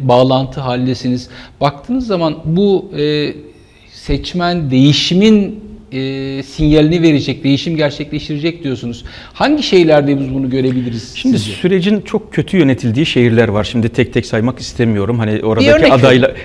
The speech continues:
Speaker 2: oradaki adayları ya da işte dengeleri en azından hani bir yanlış manipülasyona sebebiyet vermemek için. Ama bunun yanında çok iyi yönetilen şehirler var. İsterseniz o
Speaker 1: Peki, onu
Speaker 2: örneklerden
Speaker 1: söyleyin.
Speaker 2: vereyim.
Speaker 1: Buyurun.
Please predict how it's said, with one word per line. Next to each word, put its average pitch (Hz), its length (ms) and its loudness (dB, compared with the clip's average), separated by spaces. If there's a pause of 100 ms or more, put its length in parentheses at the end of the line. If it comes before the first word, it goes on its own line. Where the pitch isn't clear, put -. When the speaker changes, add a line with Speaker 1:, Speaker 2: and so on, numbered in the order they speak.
(120)
Speaker 2:
oradaki 135 380 4
adayları 135 560 6
ya 131 160 6
da 135 100 6
işte 131 260 -2
dengeleri 131 420 4
en 131 160 4
azından 127 400 2
hani 127 200 0
bir 127 100 2
yanlış 123 340 2
manipülasyona 123 540 0
sebebiyet 120 400 0
vermemek 101 340 0
için. 92 180 -8 (320)
Ama 139 220 0
bunun 190 140 4
yanında 202 360 2
çok - 220 0
iyi 180 100 2
yönetilen 156 380 4
şehirler 110 360 0
var. 180 140 4
İsterseniz 165 460 2
o 185 40 6
Speaker 1:
Peki, 147 120 6
onu 135 40 6
Speaker 2:
örneklerden 123 340 4
Speaker 1:
söyleyin. 110 260 4
Speaker 2:
vereyim. 110 240 4
Speaker 1:
Buyurun. 139 180 2